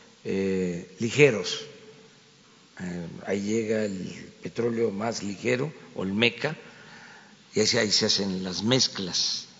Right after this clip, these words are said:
para la exportación. Por ahí, eh, están saliendo al extranjero un millón cien mil barriles diarios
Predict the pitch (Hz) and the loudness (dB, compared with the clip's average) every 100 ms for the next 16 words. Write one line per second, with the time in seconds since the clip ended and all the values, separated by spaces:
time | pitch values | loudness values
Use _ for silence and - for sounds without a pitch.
0 | - - - - - - - 104 113 110 | -20 -20 -20 -20 -20 -18 0 2 2 0
1 | 104 104 110 - 107 - - 107 101 104 | 0 0 -2 -4 -4 -4 -2 -4 -2 -2
2 | - 101 90 - - 87 95 101 127 131 | 0 0 -2 -10 -12 -6 -2 0 2 0
3 | 120 - - - - - - - - 104 | -2 -12 -20 -20 -20 -20 -20 -14 -4 -2
4 | 101 95 92 90 87 - - 113 113 117 | 0 0 -2 -2 -6 -6 -4 -2 0 2
5 | 123 135 127 123 147 - - - - - | 2 2 2 0 -2 -4 -16 -20 -20 -20
6 | - - - 95 92 90 90 92 - 104 | -20 -18 -8 -6 -4 -4 -6 -4 -2 -2
7 | 98 123 117 156 - - - - - - | 0 2 2 -2 -10 -20 -20 -20 -20 -20
8 | - - - - - 120 117 120 123 117 | -20 -20 -20 -12 -2 2 4 4 4 4
9 | 113 101 107 127 117 110 107 113 92 90 | 4 2 2 2 4 2 0 -2 -4 -2
10 | 95 82 - - - - | -2 -2 -8 -10 -10 -14